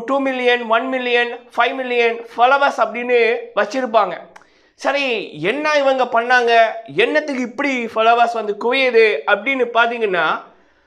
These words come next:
அஹ், just ஒரு ஃபோட்டோ இல்ல ஒரு வீடியோ அதை வந்து போட்டிருப்பாங்க.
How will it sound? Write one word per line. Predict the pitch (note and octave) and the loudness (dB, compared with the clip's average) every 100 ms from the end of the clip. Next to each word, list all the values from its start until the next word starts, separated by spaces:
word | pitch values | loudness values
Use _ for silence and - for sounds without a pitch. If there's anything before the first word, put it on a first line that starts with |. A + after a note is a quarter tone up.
| _ - | _ 0
அஹ், | F#3 F#3 A3 | 2 2 0
just | A#3+ - C#4+ | -4 0 4
ஒரு | C4 A3+ A3 A3+ | 4 4 0 0
ஃபோட்டோ | A3+ A3+ A3 G#3+ - - | -2 2 4 4 -2 -8
இல்ல | F#3 A#3 | 2 4
ஒரு | G#3+ G3 | 4 2
வீடியோ | A3 G#3+ G#3+ G#3 G#3 - - - | -2 2 4 4 0 -14 -20 -4
அதை | G3 A#3 | 0 2
வந்து | A3+ A3+ A#3 | 2 2 0
போட்டிருப்பாங்க. | G#3 G#3 G#3 F#3+ E3+ C#3+ - | 0 0 0 2 0 0 -10